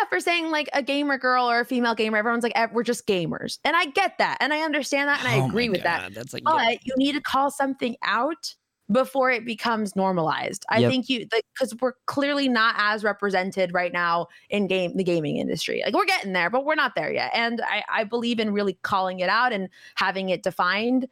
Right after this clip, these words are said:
Speaker 1: so that one day it, it won't need to be. Um, but that's my personal opinion on that. Um, but anyways, my point is, um, I,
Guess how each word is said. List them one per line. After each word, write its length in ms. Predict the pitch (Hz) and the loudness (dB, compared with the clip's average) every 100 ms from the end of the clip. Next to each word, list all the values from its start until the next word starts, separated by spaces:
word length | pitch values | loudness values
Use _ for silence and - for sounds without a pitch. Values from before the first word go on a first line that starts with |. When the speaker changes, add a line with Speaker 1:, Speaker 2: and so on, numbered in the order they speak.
| _ - | _ -6
Speaker 1:
so 200 | - 208 | -2 2
that 220 | 196 185 - _ - | 2 -2 -6 _ -4
one 320 | 196 196 202 | 0 0 2
day 160 | 196 196 | 0 0
it, 160 | 196 - - | -2 -4 -2
it 180 | 202 180 | -2 -2
won't 340 | 170 202 - | -2 -2 -2
need 280 | 180 196 180 | -4 -2 -2
to 100 | - | -2
be. 360 | 160 127 82 - _ - | -4 -4 -4 -10 _ -4
Um, 520 | 190 196 185 185 180 - _ | 0 2 0 -2 -4 -6 _
but 300 | 202 220 202 208 | -2 0 0 0
that's 240 | 254 254 | -2 0
my 180 | 233 226 | 0 0
personal 680 | 226 - 208 - 196 190 180 | -2 -2 -2 0 0 2 2
opinion 480 | 170 - 151 135 131 | -2 -2 -2 0 0
on 140 | 131 | 0
that. 240 | 120 98 - - | -2 -4 -4 -2
Um, 260 | 214 196 202 | -2 -2 -4
but 120 | 220 | -2
anyways, 300 | 240 190 165 - - - | -2 -2 -4 -6 -10 -4
my 100 | 208 | -2
point 260 | 330 320 | 0 2
is, 160 | 233 220 - - - | 0 -2 -10 -8 -2
um, 300 | 233 226 - _ | 0 -2 -10 _
I, 120 | - | -6